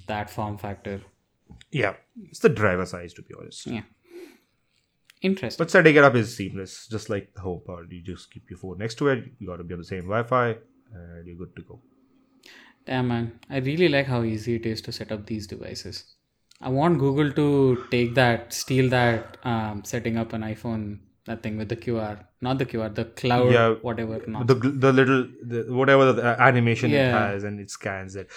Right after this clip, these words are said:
Speaker 2: So that's exactly how you, you set up the HomePod as well. Uh, there's a touch screen on top, right? And it illuminates, uh,
Speaker 1: Ah.
Speaker 2: some light.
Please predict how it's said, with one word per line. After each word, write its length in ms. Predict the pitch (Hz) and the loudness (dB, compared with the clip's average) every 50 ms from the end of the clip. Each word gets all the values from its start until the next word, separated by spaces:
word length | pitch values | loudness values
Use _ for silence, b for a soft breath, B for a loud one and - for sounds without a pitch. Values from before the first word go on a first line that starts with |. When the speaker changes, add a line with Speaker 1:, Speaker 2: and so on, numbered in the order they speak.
| B B B | B B B
Speaker 2:
So 100 | - 202 | 0 12
that's 240 | 175 208 247 240 208 | 12 12 12 12 8
exactly 360 | 175 123 151 160 160 190 190 | 4 8 8 8 8 8 4
how 60 | 175 | 4
you, 320 | 180 170 170 175 170 - - 143 | 4 4 2 2 0 -2 -4 -6
you 380 | 123 131 147 151 147 147 143 | -2 2 2 4 4 2 0
set 200 | 139 - 143 127 | 0 0 0 2
up 120 | 135 131 - | 2 0 0
the 80 | 135 | -2
HomePod 360 | 110 110 113 117 - 127 117 110 | 0 0 -2 2 2 2 2 2
as 140 | 104 98 | 0 0
well. 240 | 104 107 98 90 92 - _ _ _ B B B B B B B B _ | -4 -4 -4 -6 -8 -12 _ _ _ B B B B B B B B _
Uh, 300 | - 117 117 117 117 117 | -2 2 2 4 4 4
there's 120 | 113 120 135 | 2 2 0
a 60 | 160 | 2
touch 180 | 160 196 - - | 4 4 2 2
screen 440 | - - - 147 139 135 127 123 | 0 -2 2 4 4 4 4 2
on 200 | 123 123 123 117 117 | 0 -2 -4 -4 0
top, 300 | 123 127 117 104 - - 113 | 2 2 2 2 0 -2 -2
right? 160 | 117 131 139 | 0 0 0
And 120 | 131 123 123 | 0 -2 -4
it 160 | 123 117 - | -4 -4 -4
illuminates, 800 | 120 117 127 127 131 131 131 131 131 131 - - - - - - | -2 0 0 0 0 0 0 0 -2 -4 -6 -16 -20 -16 -8 -6
uh, 260 | 123 113 110 107 104 | -4 -4 -2 -4 -6
Speaker 1:
Ah. 240 | 117 131 135 139 147 | -6 -6 -6 -8 -8
Speaker 2:
some 580 | 156 160 165 175 - - - - 185 147 104 85 | -8 -8 -8 -8 -8 0 2 4 4 4 2 0
light. 420 | 92 98 104 90 85 85 _ - | -2 -2 -2 -2 -6 -10 _ -20